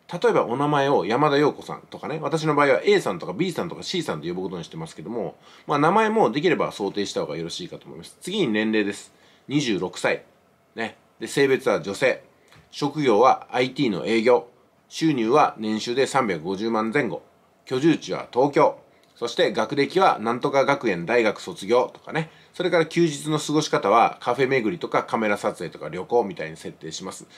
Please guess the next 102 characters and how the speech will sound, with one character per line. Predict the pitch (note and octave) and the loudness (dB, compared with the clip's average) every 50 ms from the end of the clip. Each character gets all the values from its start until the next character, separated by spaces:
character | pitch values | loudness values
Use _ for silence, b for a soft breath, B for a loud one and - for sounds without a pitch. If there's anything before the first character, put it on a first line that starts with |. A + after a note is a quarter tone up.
| B B B B | B B B B
所 | B - E3+ F3 | B -2 2 2
有 | F#3+ F#3 F3 | 4 4 2
す | E3+ F3 | 2 2
る | E3+ D#3+ | 2 2
デ | C#3+ D#3+ D3+ | 2 2 4
バ | D#3 D3 | 4 2
イ | D3 | 2
ス | C#3+ - | 2 2
は | F3 D#3 - - - | 4 4 4 2 2
iPhone、 | C#3 C#3+ C#3 G#2+ A2 G2 E2 | 0 0 0 0 0 -2 -2
ノ | D#2+ G#2 A2+ | 0 0 0
ー | A2+ | 0
ト | - A2+ | 0 -2
ピ | F#2+ A#2 A2+ | -4 -6 -6
ー | G#2 | -6
シ | - - A#2 A2 | -6 -6 -2 0
ー | A#2+ | 2
を | E3+ F#3 - - | 4 2 2 0
主 | A2+ A2+ G2+ F2+ | -2 -4 -4 -4
に | E2+ | -4
持 | E2 E2+ | -6 -10
っ | D#2+ | -10
て | - - F2 | -12 -12 -12
い | E2 D2+ | -12 -12
る | C#2+ D2+ | -12 -14
と | - G2+ | -10 -4
か、 | - E3 - - B B B B B | 0 0 0 0 B B B B B
利 | B A2 | B 2
用 | B2 B2 A2+ | 2 2 2
し | A2+ | 2
て | - C3+ B2 | 2 2 4
い | A#2+ | 4
る | A2 A#2 F2 | 4 4 2
エ | A2 | 2
ス | - - A2+ | 0 -2 -2
エ | G#2+ | -2
ヌ | G#2 G#2 | -2 -2
エ | G2 | -2
ス | - - | 0 2
は | F3 D#3 - | 2 2 0
Instagram、 | B2 B2 A2+ - - A#2+ A2+ A2 G#2 F2+ E2 | -2 -4 -4 -2 0 0 2 2 0 0 -2
Twitter、 | - - G#2 G2 E2+ - - G2 F#2 | -4 -8 -8 -10 -8 -6 -6 -4 -2
line。 | F2 F2 F#2 G2+ G2 F#2+ - _ _ _ _ _ _ | -2 -2 -2 -4 -6 -8 -12 _ _ _ _ _ _
ま | - D3 | -6 -4
あ | B2 | -2
こ | - C3+ | 0 0
う | |
い | B2+ | 0
っ | - | 0
た | B2 G#2 | 0 -2
こ | A2 | -2
と | F2 E2 | -4 -8
で | - | -10
す | - - | -10 -8
か | D3 | -6
ね。 | F3 F#3+ F3 - B B B B B B | -6 -6 -6 -10 B B B B B B
そ | B - G3+ | B -2 0
れ | G#3 | 2
か | G#3 A3 | 2 2
ら | G#3+ | 2
一 | D#3 D#3+ D#3 - F#3+ | 2 0 0 -2 -2
日 | G3+ F3+ G#3 F3+ | -2 0 0 2
に | D3 B2 A2 F2 - - | 2 2 2 0 -2 -2
メ | A2 A#2 A#2+ | 0 0 2
デ | A#2+ B2+ | 4 4
ィ | B2+ | 4
ア | A#2 | 4
に | A#2 A2 | 2 0
触 | - B2 A2+ G#2+ | 0 2 2 2
る | G#2 F#2+ | 2 0
時 | F2+ G#2 | -2 -4
間 | A2 G2 F2 | -4 -4 -4
っ | D#2 | -6
て | E2+ | -8
い | D#2+ | -8
う | |
の | F#2 A#2 | -4 -2
が | D#3 D3+ A2+ | 0 0 0
二、 | G#2 G#2 G2+ | 0 -2 -2
三 | - A2 G#2 G#2 G2 | -2 -2 -2 -2 -4
時 | F#2 | -6
間 | G2 G2 F2+ A2 D#3 | -8 -8 -6 -6 -6
っ | D#3+ | -4
て | D#3 G#2+ | -4 -4
い | |
う | F2 E2 | -4 -4
想 | - F2 D#2+ D2+ | -6 -10 -10 -10
定 | - D2 | -10 -12
を | C#2 D2+ | -14 -14
し | - - F2 | -14 -14 -14
ま | F2+ | -14
す。 | - - - - _ _ b b b b b b b | -16 -16 -20 -20 _ _ b b b b b b b
い | A#2+ | -10
つ | A#2 - D#3 | -6 -2 2
頃 | D3+ F3 E3+ E3 - E3+ D3+ | 4 4 6 4 4 2 0
起 | - - | -2 -2
き | |
て、 | - F#2 D#2+ - _ _ _ _ _ - | -6 -6 -6 -8 _ _ _ _ _ -18
い | B2 A#2 | -16 -8
つ | - E3 | -2 2
頃 | E3 F3+ F3+ - | 2 4 4 4
に、 | A3+ A#3+ G#3 - - - | 2 0 0 -2 -4 -6